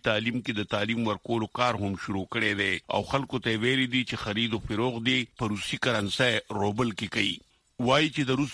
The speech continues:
فوجونو انټرنیټ هم قطع کړی دی او د اوکراین په سویلي او نورختیځو سیمو کې د موبایل د ټلیفونونو نظام هم ګډوډ کړی دی، چې دا شان څوک صحیح معلومات او اطلاعات چاته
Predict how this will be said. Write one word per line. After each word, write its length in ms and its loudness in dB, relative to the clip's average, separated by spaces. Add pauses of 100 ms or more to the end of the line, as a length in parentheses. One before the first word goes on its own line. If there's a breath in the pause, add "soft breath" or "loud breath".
فوجونو 440 2 (280)
انټرنیټ 560 0
هم 240 -2
قطع 300 -2
کړی 280 2
دی 80 2 (160)
او 160 0
د 80 -2 (120)
اوکراین 440 2
په 140 -4
سویلي 320 0
او 100 4
نورختیځو 720 -4
سیمو 200 0
کې 460 -2
د 80 0
موبایل 480 2
د 160 0
ټلیفونونو 720 0 (140)
نظام 360 2
هم 300 0
ګډوډ 420 -2
کړی 200 2 (100)
دی، 100 4 (200)
چې 80 -2 (120)
دا 140 6
شان 360 2 (220)
څوک 300 -2
صحیح 280 0
معلومات 560 2
او 20 0 (120)
اطلاعات 560 2
چاته 340 0